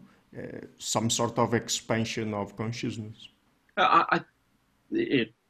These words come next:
Speaker 2: again, it's difficult to disentangle, uh,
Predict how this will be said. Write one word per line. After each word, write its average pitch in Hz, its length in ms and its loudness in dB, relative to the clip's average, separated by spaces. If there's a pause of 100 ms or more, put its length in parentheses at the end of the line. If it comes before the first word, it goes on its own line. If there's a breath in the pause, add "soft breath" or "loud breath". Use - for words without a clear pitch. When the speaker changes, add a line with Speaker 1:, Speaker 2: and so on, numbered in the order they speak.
(240)
Speaker 2:
again, 117 360 4
it's - 180 -6
difficult 110 460 -2
to 107 60 -8
disentangle, 107 840 2 (800)
uh, 95 280 -4